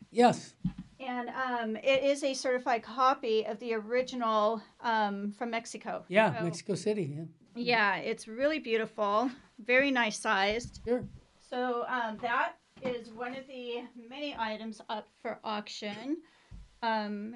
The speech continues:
Speaker 2: as Terry, I'm sure, mentioned, we are raising funds
Speaker 1: Yes.
Speaker 2: for this, uh, spiritual warfare project that Jesse Romero, um, Kyle Clement, and Doctor Dan Schneider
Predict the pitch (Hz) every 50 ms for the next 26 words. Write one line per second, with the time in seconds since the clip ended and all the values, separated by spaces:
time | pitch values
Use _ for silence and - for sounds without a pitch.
0 | - 233 240 233 233 - - 269 262 254 247 240 240 233 220 - - 233 233 214
1 | 233 233 240 247 247 - 269 226 214 196 214 226 220 214 214 - 220 214 220 202
2 | 220 233 240 240 240 247 220 208 - - - 262 269 262 226 214 208 - - -
3 | - 190 208 220 202 131 - - - - _ _ _ _ _ 247 240 226 220 -
4 | 226 214 208 - - - - 220 214 202 202 202 202 - - 233 233 240 240 240
5 | - 254 220 214 196 208 233 254 262 262 - - 254 202 196 196 196 - 226 208
6 | 190 - - 226 208 202 - - - - - _ _ _ _ - - - _ _
7 | _ - 233 214 202 214 - - - 220 214 - 240 208 220 220 214 202 196 196
8 | 202 202 196 214 214 226 190 - - _ _ _ _ _ - 214 208 208 202 190
9 | 185 185 196 - _ _ _ _ _ _ _ _ _ _ _ - 254 233 226 233
10 | 226 226 233 220 220 214 214 208 - - 214 202 208 196 202 202 196 - 214 -
11 | 208 208 196 - - - 254 269 277 254 240 233 226 220 226 240